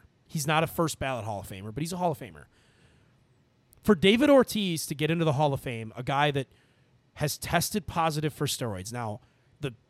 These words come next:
how that test was announced to the public was kind of illegitimate.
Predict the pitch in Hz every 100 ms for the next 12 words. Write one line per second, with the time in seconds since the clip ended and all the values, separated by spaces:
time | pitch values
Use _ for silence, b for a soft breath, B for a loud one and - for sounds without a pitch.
0 | _ _ _ - 175 202 190 180 190 -
1 | 175 151 151 156 165 - 160 - 156 147
2 | 147 135 123 - 131 135 143 147 143 147
3 | 143 143 139